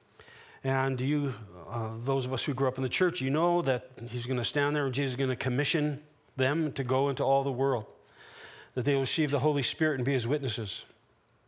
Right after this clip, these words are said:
And, uh, so he's saying that whoever receives the one I send, that is you in the room, he's saying, uh, receives me. And if they receive you and me, they also receive the Father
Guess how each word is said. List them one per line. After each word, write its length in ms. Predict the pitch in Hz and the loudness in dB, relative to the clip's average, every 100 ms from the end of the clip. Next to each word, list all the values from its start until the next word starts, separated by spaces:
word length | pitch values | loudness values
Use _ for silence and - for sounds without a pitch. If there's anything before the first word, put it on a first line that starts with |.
| _ _ - | _ _ -6
And, 320 | - 123 123 113 | -2 0 0 0
uh, 160 | 110 | 0
so 200 | 107 123 | 0 0
he's 180 | 131 120 | 0 0
saying 320 | 151 143 127 | 2 2 2
that 200 | 120 120 - - - - | 0 0 -8 -14 -16 -2
whoever 340 | 139 147 165 | 2 2 2
receives 720 | 151 135 - 156 151 127 - | 0 -2 2 2 2 -2 -6
the 140 | 110 117 | -4 0
one 180 | 139 | 2
I 100 | 135 | 2
send, 440 | 120 - 156 131 120 | 0 0 0 2 2
that 160 | 127 | 2
is 180 | 127 104 | 2 0
you 220 | 131 143 | 0 2
in 80 | 120 | 2
the 120 | 117 | 0
room, 600 | 117 151 175 156 135 110 - | 2 4 4 4 0 -4 -6
he's 160 | 131 110 | -4 -2
saying, 400 | 127 120 120 113 - - - - - - - | 0 0 0 -2 -8 -18 -18 -20 -20 -20 -4
uh, 300 | 123 120 92 95 | 0 0 -2 -4
receives 500 | 131 135 156 135 110 | 0 2 2 0 2
me. 360 | 143 156 110 92 - _ _ - | 2 2 0 -6 -18 _ _ -4
And 140 | 127 | -2
if 120 | 131 | 0
they 140 | 156 151 | 2 2
receive 760 | 131 - 151 147 131 110 98 | 0 0 0 2 0 -4 -6
you 340 | 131 156 151 135 | 0 2 4 2
and 140 | 123 | 2
me, 300 | 147 160 143 | 2 2 2
they 220 | 127 135 | 2 4
also 280 | 139 131 147 | 2 2 0
receive 460 | 127 127 139 127 107 | 0 0 0 0 -2
the 80 | |
Father 560 | 110 143 139 139 120 107 | 0 4 6 6 2 0